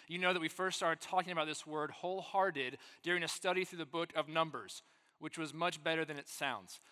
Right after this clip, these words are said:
Um, and in the book of Numbers, we have this story, really important story in the history of Israel. I'll just briefly summarize it. Basically, they had been rescued by these miraculous ten signs, ten plagues from slavery in Egypt, and were being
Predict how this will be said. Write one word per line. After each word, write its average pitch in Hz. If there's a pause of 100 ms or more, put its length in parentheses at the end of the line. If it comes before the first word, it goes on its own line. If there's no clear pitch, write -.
(200)
Um, 156 (640)
and 196
in 240
the 226
book 208
of 208
Numbers, 196
we 190
have 196
this 185
story, 196 (160)
really 226
important 208
story 196
in 185
the 170
history 175
of 170
Israel. 165
I'll 160
just 156
briefly 196
summarize 160
it. 151
Basically, 190
they 180
had 170
been 165 (160)
rescued 190
by 180
these 165
miraculous 165
ten 190 (140)
signs, 180
ten 202
plagues 185
from 196
slavery 190
in 185
Egypt, 175
and 170
were 165
being 165